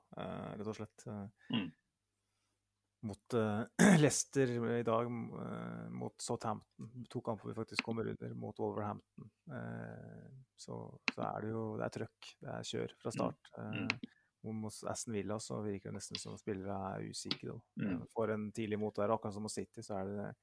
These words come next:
Speaker 1: jeg vet ikke om det er noen motstanderne, du har Jack Grealish og Riyad Mahrez løpende mot deg. Jeg vet ikke om det,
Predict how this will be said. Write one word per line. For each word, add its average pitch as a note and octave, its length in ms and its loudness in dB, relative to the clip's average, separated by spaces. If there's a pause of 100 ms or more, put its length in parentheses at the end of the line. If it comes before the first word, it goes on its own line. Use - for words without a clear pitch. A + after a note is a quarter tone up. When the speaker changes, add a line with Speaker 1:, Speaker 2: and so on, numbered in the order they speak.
(440)
Speaker 1:
jeg - 100 0
vet - 60 -6
ikke - 120 -12
om A#2 80 -4
det G#2 80 0
er G#2 60 -2
noen G#2 100 -2
motstanderne, G2 480 -2
du A2 120 2
har G#2 120 4
Jack G#2 160 2
Grealish G2+ 500 -2
og G2+ 400 2
Riyad G2+ 220 4
Mahrez G2+ 360 2
løpende G#2+ 260 2
mot G#2 180 0
deg. A#2 160 -2
Jeg A2 80 2
vet G#2+ 160 -4
ikke A#2+ 140 -2
om A#2 80 0
det, A2+ 80 6